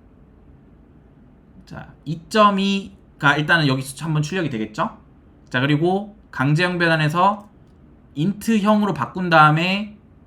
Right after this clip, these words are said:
얘를 int I에다 넣은 다음에 I를 출력하면 어떻게 될까? 자, 일단은 int라는 수는 소수점을 표현할 수가 없습니다. 예, 애초에 그 타입 자체에서 그렇게 받지 못해요. 그래서, 자, 얘를 넣으면, 네, 이라고 나오죠.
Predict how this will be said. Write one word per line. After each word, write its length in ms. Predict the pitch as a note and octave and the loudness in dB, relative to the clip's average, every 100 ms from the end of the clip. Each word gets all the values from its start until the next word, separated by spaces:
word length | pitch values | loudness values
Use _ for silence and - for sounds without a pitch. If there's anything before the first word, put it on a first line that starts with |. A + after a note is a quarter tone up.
| - - | -20 -4
얘를 400 | A#2+ D3 C#3+ - - | 0 2 0 -4 -6
int 260 | E3+ G3 | -4 -2
I에다 360 | G#2+ A#2 C3+ B2+ | 2 2 2 0
넣은 200 | A2 G#2+ | -2 -2
다음에 160 | G#2 | -4
I를 180 | G2+ A#2+ | -4 -6
출력하면 380 | A2+ C#3 C#3 G2+ | -6 -8 -6 -10
어떻게 180 | F2 G2+ | -10 -14
될까? 300 | F#2+ - - | -14 -18 -12
자, 220 | - A2 - | -4 -2 -2
일단은 520 | E3 F3+ G3 A#3 - - - - - C#3 | -4 -2 0 -2 -6 -20 -20 -20 -10 -2
int라는 580 | F#3+ A3+ C4 A#3+ A3 F#3 | 0 0 0 0 0 -2
수는 520 | G#3+ F#3+ D#3 C#3+ - - - - | -4 -2 -2 -4 -8 -18 -20 -12
소수점을 560 | - A#3 B3+ A#3 F#3+ | -6 -6 -4 -4 -4
표현할 300 | D3+ G#3+ G#3+ | -4 -2 -2
수가 180 | G#3 G#2+ | -4 -10
없습니다. 400 | G2+ - A#2+ F#2+ - - _ _ - - - - - | -12 -8 -8 -8 -16 -20 _ _ -20 -20 -20 -20 -16
예, 100 | - | -12
애초에 280 | A#2+ E3+ D3 | -8 -4 -4
그 120 | D3 | -4
타입 260 | - A#3 | -4 -4
자체에서 440 | G#3+ B2+ D3+ C#3 C#3 | -4 -8 -6 -6 -6
그렇게 220 | B2+ - | -8 -10
받지 300 | - - E3+ | -12 -10 -6
못해요. 380 | G#2+ - G2 D2 - | -6 -8 -12 -16 -14
그래서, 520 | A2 A2+ D3+ C3 - - - - - - - - - - - - - - | -8 0 2 2 -2 -20 -20 -20 -20 -20 -20 -20 -20 -20 -20 -20 -20 -12
자, 160 | G2 | -4
얘를 200 | A2+ C#3+ | 0 2
넣으면, 540 | C#3 A2+ C3+ F3 G#3+ - - - - - - - | 2 2 0 0 -2 -8 -20 -20 -20 -20 -20 -16
네, 180 | G2+ - | -16 -10
이라고 480 | C3+ F#3 F#3 F3+ F3+ | -4 2 2 2 -2
나오죠. 340 | G2+ G2 | -4 -6